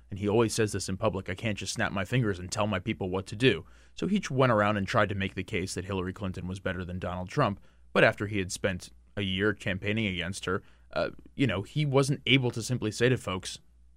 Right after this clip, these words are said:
"Turn around and, you know, vote against, uh,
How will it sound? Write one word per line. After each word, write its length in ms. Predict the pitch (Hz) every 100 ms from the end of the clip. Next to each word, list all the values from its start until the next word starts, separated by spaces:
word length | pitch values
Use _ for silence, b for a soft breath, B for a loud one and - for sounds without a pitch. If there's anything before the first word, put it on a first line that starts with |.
| _ -
"Turn 160 | 151
around 400 | 151 117 110 104 - -
and, 220 | 117 - - 101
you 80 | -
know, 180 | 90 87 -
vote 240 | 101 101 95
against, 480 | 85 87 87 - - -
uh, 280 | 87 80